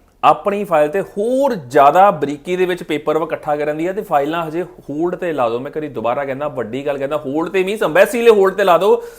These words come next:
ਆਪਣੀ ਕਾਲਜ ਦੇ ਸਾਰੇ ਕਾਰਵਾਈ, ਜੋ ਵੀ ਕਰਨੀ ਆ, ਫੀਸਿਸ ਦੇ ਆ, ਜੋ ਤੁਹਾਨੂੰ ਐਲ ਓ ਚਾਹੀਦੀ ਆ, ਪੀ ਐਲ ਲੈਟਰ ਚਾਹੀਦੀ ਆ, ਆਪਣੇ ਸਾਰੀਆਂ ਚੀਜ਼ਾਂ ਰੈਡੀ ਕਰਕੇ ਰੱਖੋ, ਫਾਈਨੈਂਸ਼ੀਅਲਸ ਰੈਡੀ ਕਰਕੇ ਰੱਖੋ।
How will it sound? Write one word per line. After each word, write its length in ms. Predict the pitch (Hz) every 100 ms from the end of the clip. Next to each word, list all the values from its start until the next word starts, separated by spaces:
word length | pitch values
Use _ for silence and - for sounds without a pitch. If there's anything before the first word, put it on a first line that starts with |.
| - _
ਆਪਣੀ 300 | 135 156 180
ਕਾਲਜ 320 | 185 131 131 147
ਦੇ 160 | 160
ਸਾਰੇ 340 | 165 151 165 170 - _ _
ਕਾਰਵਾਈ, 360 | 139 143 147 165 160 156
ਜੋ 180 | 120 127
ਵੀ 120 | 139
ਕਰਨੀ 300 | 143 135 139
ਆ, 60 | 143
ਫੀਸਿਸ 380 | 139 131 135 131
ਦੇ 180 | 131
ਆ, 100 | 131
ਜੋ 200 | 127 127
ਤੁਹਾਨੂੰ 200 | 131 135
ਐਲ 200 | 123 120
ਓ 80 | 123
ਚਾਹੀਦੀ 420 | 123 131 127 127
ਆ, 60 | 131
ਪੀ 180 | 131 123
ਐਲ 100 | 123
ਲੈਟਰ 260 | 123 120
ਚਾਹੀਦੀ 420 | 123 127 123 123 123
ਆ, 180 | 127 127 - -
ਆਪਣੇ 300 | 131 139 156
ਸਾਰੀਆਂ 460 | 156 196 220 220 220
ਚੀਜ਼ਾਂ 340 | 185 160 165
ਰੈਡੀ 220 | 147 147
ਕਰਕੇ 260 | 156 151 151
ਰੱਖੋ, 220 | 143 160
ਫਾਈਨੈਂਸ਼ੀਅਲਸ 500 | 156 135 147 160 156
ਰੈਡੀ 200 | 147 139
ਕਰਕੇ 300 | 143 139 139
ਰੱਖੋ। 380 | 139 139 165